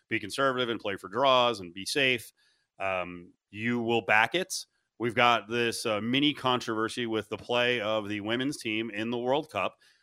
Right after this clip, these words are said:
Former women's team member Carly Lloyd after a game that was lackluster,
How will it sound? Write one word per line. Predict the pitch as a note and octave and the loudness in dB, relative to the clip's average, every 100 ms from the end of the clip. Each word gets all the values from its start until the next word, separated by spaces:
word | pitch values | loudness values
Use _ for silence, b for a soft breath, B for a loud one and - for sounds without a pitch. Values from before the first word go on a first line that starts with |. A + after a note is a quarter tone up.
| _ | _
Former | - C#3+ E3+ B2 C#3+ A#2 | 0 6 6 6 2 0
women's | A#2 A2+ A2 - | -2 0 -2 -4
team | A#2+ G#2+ | -4 -2
member | G2 G2 A2+ | -2 -2 -2
Carly | - A2 B2 A#2+ | 0 0 2 -2
Lloyd | G#2 G2+ G2+ | -2 -2 -2
after | G2 G#2+ - A2+ | 0 0 0 -6
a | G2+ | -4
game | G2 G2 G2 F#2 | -4 -4 -6 -2
that | G2 G#2+ A2 _ | 2 2 0 _
was | A2+ C3+ C3+ A2+ G2 | 4 6 4 0 -2
lackluster, | A2+ B2+ - A2 A2 - A2+ G#2+ G#2+ | 0 0 0 -4 -4 -2 0 0 -2